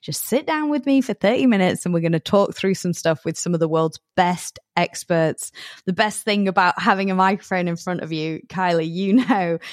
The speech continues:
is that people will talk to you. So I've had some of the world's leading experts on there talking about all kinds of things, uh, some quirky things, some things you wouldn't expect. But yeah, I, I just hope that that's what I want it to be. You know, if you're having a crappy day, um,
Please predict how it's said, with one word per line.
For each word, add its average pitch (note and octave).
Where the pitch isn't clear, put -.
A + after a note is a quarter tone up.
is B3+
that -
people D#4+
will E4+
talk -
to F#3
you. D3
So -
I've A#3+
had C#4
some C4
of B3
the C4
world's B3
leading A3+
experts -
on F3
there D#3+
talking B3+
about A#3+
all A3+
kinds G3
of F3
things, D#3
uh, F3+
some A#3
quirky G#3+
things, F3
some F3+
things F3+
you E3+
wouldn't E3+
expect. -
But -
yeah, F#3
I, G#3+
I A#3
just C4
hope B3
that F#3
that's A#3+
what B3
I G#3+
want F#3
it -
to F#3+
be. F3
You E3+
know, E3
if D#3+
you're F3+
having G3+
a F#3
crappy F3
day, D3
um, D#3